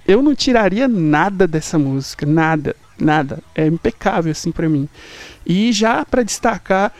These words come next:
o trabalho maravilhoso de produção, né, do, do Benny Maldonado, a produção desse álbum também, ela é muito boa, porque, é claro, né, nós já estamos falando de dois mil e cinco, então o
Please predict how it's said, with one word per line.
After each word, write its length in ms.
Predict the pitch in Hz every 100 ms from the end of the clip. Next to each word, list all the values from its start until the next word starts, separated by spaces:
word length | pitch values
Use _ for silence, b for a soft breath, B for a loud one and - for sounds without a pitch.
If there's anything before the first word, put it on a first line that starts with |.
| b b
o 100 | 185
trabalho 480 | 180 185 175 175 180
maravilhoso 600 | 180 220 269 233 202 202
de 80 | 185
produção, 760 | - 202 185 190 - 165 240 330 - -
né, 200 | 175 208
do, 380 | 202 190 165 156
do 140 | 165
Benny 280 | 156 180 196
Maldonado, 680 | 190 180 180 156 147 185 262
a 40 |
produção 460 | - 208 196 208 214
desse 240 | 214 -
álbum 260 | 196 196 214
também, 380 | 220 190 185 220
ela 160 | 214
é 60 | 214
muito 560 | 185 180 180 247 -
boa, 260 | 311 233 226
porque, 600 | - 156 - 180 160 131 - b b b b b
é 160 | - 165
claro, 360 | - 190 170
né, 120 | 170 175
nós 160 | 175
já 60 | 175
estamos 320 | - 226 214
falando 220 | 214 208
de 100 | 190
dois 240 | 185 208 190
mil 120 | 202
e 40 |
cinco, 460 | - - 247 214 -
então 340 | - 202 214
o 40 | 170